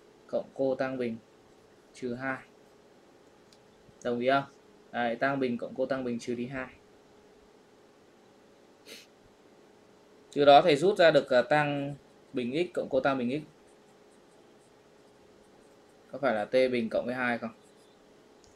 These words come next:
Đấy, thì được là t bình cộng hai nhá. Sau đó thầy thay vào phương trình. Phương trình trở thành. Như vậy là A nhân với gì đấy?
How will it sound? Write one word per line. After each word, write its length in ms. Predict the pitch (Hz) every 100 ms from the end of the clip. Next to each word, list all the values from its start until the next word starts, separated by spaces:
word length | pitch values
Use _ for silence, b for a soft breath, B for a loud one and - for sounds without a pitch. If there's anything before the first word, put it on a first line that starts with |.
| -
Đấy, 200 | 101 98
thì 80 | 113
được 140 | 113 107
là 80 |
t 200 | 104 123
bình 160 | 123 110
cộng 160 | 110 117
hai 240 | 117 117
nhá. 220 | 123 147 - - - - - - - - - -
Sau 140 | - 175
đó 140 | 170
thầy 100 | 180
thay 200 | 165 160
vào 80 | 143
phương 120 | 151
trình. 220 | 143 131 120 - - - - _ _ - _ - - -
Phương 180 | 160 156
trình 240 | 147 117
trở 180 | 113 101 -
thành. 140 | 110 - - - _ _ - _ - - - - - - - - _ - - - - _ _ - - - - - - - - - - - - - -
Như 120 | 156
vậy 140 | 151
là 80 | 110
A 280 | 151 151 147
nhân 200 | 147 139
với 160 | 123
gì 160 | 131 123
đấy? 120 | 127